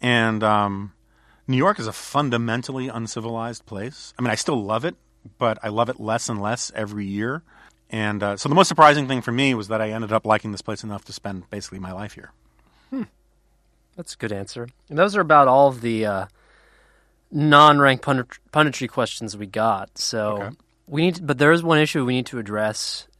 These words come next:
Speaker 2: and it is that of music for this podcast.
Speaker 1: Uh-huh.
Speaker 2: Uh, we've gone through all of the, uh, listener submissions that we got, what, last year, I guess? And we've, the, I, we've chosen the ones we like the best,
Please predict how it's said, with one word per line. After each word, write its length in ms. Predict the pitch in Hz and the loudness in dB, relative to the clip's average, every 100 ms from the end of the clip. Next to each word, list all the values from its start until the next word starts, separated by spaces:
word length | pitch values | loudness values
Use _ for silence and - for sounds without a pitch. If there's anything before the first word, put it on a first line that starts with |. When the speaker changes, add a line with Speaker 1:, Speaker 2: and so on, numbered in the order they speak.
| - | -14
Speaker 2:
and 120 | 107 | -10
it 80 | 104 | -10
is 140 | 101 | -8
that 300 | 123 113 117 | -2 -2 -2
of 260 | 107 101 101 | -6 -12 -10
music 440 | 101 117 113 104 | -6 -4 -4 -8
for 120 | 107 | -12
this 160 | 95 - | -14 -12
podcast. 680 | - 101 - - - - - | -10 -10 -10 -14 -12 -8 -2
Speaker 1:
Uh-huh. 220 | 107 98 - _ _ _ _ _ | -2 -4 -10 _ _ _ _ _
Speaker 2:
Uh, 180 | 104 101 | -6 -2
we've 200 | 123 151 | -2 4
gone 240 | 175 165 | 8 8
through 380 | 151 165 175 165 | 6 4 6 6
all 320 | 151 123 139 | 6 8 6
of 160 | 143 123 | 6 0
the, 360 | 123 120 113 110 _ _ _ _ _ _ | -4 -2 -2 -6 _ _ _ _ _ _
uh, 60 | 123 | -4
listener 600 | 123 147 151 135 127 120 | 0 0 2 4 4 2
submissions 440 | - 120 113 127 | 0 -4 -4 -4
that 120 | 120 | -4
we 80 | 107 | -4
got, 380 | 107 117 117 113 - _ _ _ _ _ _ _ | 2 4 6 4 -2 _ _ _ _ _ _ _
what, 240 | 170 117 101 | -6 -6 -2
last 400 | 113 135 - 135 | 2 2 0 -4
year, 240 | 131 143 | 0 0
I 120 | 143 | 0
guess? 460 | 143 143 160 - - _ _ _ _ | 0 -2 -2 -8 -10 _ _ _ _
And 120 | 123 | -6
we've, 400 | 123 123 117 - | -2 -2 -4 -6
the, 140 | 143 135 | -4 -2
I, 380 | 127 131 160 | 0 0 0
we've 220 | 165 139 120 | -4 -8 -2
chosen 300 | 170 151 156 | 0 0 0
the 80 | |
ones 220 | 131 131 131 | 0 0 0
we 80 | |
like 200 | 120 123 | -2 -2
the 80 | - | -2
best, 480 | 120 120 117 - - | -2 0 0 -2 -12